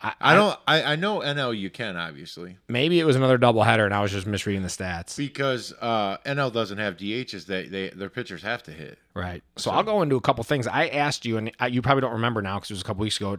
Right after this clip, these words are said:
Speaker 1: if you could think of things that annoy you about baseball.
Speaker 2: Well,
Speaker 1: I got a short
Speaker 2: I'm,
Speaker 1: list.
Speaker 2: I'm gonna piss everyone off because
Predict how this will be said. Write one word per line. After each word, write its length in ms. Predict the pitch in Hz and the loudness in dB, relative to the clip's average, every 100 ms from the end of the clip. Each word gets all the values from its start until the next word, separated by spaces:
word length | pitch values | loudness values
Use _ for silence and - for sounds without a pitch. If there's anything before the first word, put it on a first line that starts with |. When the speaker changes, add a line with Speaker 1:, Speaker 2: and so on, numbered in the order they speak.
| - | -8
Speaker 1:
if 160 | 113 - | -10 -6
you 80 | 127 | -2
could 160 | 127 | -2
think 320 | - 151 143 120 | -2 -4 -2 -4
of 140 | 107 | -8
things 480 | - - 147 170 143 | -10 -4 -2 0 2
that 100 | 156 | 2
annoy 280 | 139 107 101 | 2 0 0
you 180 | 101 | 0
about 260 | 95 90 - | -2 -4 -6
baseball. 540 | 78 76 - - - _ _ _ | -8 -10 -12 -16 -20 _ _ _
Speaker 2:
Well, 380 | 107 107 104 98 _ - | -8 -4 -4 -6 _ -6
Speaker 1:
I 100 | 127 | -2
got 220 | 123 98 | -2 -2
a 40 | |
short 420 | - - 135 151 143 | -2 0 4 4 6
Speaker 2:
I'm, 140 | 165 | 4
Speaker 1:
list. 360 | 117 87 - 127 | 2 -2 -4 0
Speaker 2:
I'm 160 | 156 | 0
gonna 220 | 156 151 | -2 -6
piss 340 | - 120 104 - | -6 -10 -10 -8
everyone 440 | 101 92 90 87 | -8 -6 -8 -10
off 200 | 85 85 | -12 -12
because 500 | 98 90 92 90 - | -14 -10 -10 -10 -12